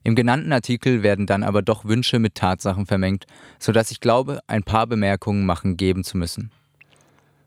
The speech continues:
Der Mähroboter ist ein ferngesteuerter Mulcher. Mulchen ist das Zerschlagen des Aufwuchses mit großer Wucht.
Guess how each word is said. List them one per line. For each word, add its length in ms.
Der 100
Mähroboter 680
ist 200
ein 120
ferngesteuerter 840
Mulcher. 460
Mulchen 540
ist 200
das 120
Zerschlagen 600
des 160
Aufwuchses 680
mit 120
großer 400
Wucht. 280